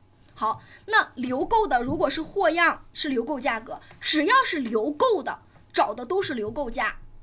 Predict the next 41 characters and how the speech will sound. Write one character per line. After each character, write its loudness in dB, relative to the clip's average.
啊， -8
这 -4
个 -2
没 -2
啥 -4
说 -6
的， -8
只 -4
要 2
是 -6
你 -2
留 -8
购 2
的 -8
找 -6
的 -10
就 -10
是 -8
留 -8
购 -8
价。 -4
接 2
着 2
最 2
难 2
最 4
难 0
的， 0
整 -4
个 -4
关 -2
税 -6
里 -6
面 -8
最 -8
难 -4
的 -10
一 -10
个 -10
来 -6
了， -12